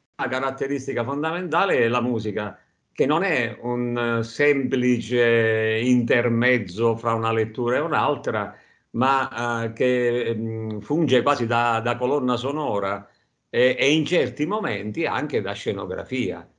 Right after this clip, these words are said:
perché ho interpretato anche questo tipo particolare di, di modo di audiolibro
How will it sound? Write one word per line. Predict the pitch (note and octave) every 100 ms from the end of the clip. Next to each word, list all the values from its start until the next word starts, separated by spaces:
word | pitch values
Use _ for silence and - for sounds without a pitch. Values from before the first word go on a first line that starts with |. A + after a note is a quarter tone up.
| _ _ _ -
perché | B2 A2+ - D3 C#3+ C3 A#2+ A#2+ -
ho | C#3 D3 C3
interpretato | B2+ B2 B2+ C3 C3+ B2+ B2 C3+ C3 C#3 B2+ G#2+ - A2+
anche | A#2 C3+ B2 A2+ - A2 G#2 G2+ G2+ -
questo | - B2+ B2 - B2 A2
tipo | - D3 C3 B2 A2+
particolare | B2 A#2 - B2+ B2 B2+ A2+ G#2 G2+ G2+ F#2+
di, | A2+ A2+ A2+ G#2+ F#2+
di | G#2
modo | A2 A#2 B2 A#2+ G#2+ G#2
di | G#2 G#2+
audiolibro | G#2+ A2+ D#3+ B2+ C3 C#3+ D#3+ D3+ -